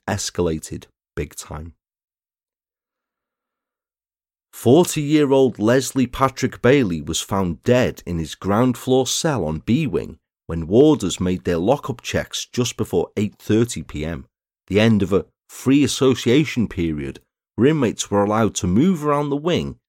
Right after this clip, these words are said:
and visit each other in their cells. Segregated prisoners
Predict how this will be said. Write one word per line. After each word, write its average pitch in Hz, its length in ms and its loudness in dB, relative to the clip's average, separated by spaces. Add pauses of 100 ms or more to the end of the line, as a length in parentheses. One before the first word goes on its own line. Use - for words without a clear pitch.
and 80 180 -8
visit 120 420 0
each 101 240 -4
other 80 220 -4
in 78 140 -4
their 65 100 -8
cells. - 640 -6 (1080)
Segregated 160 720 -2
prisoners 104 480 -2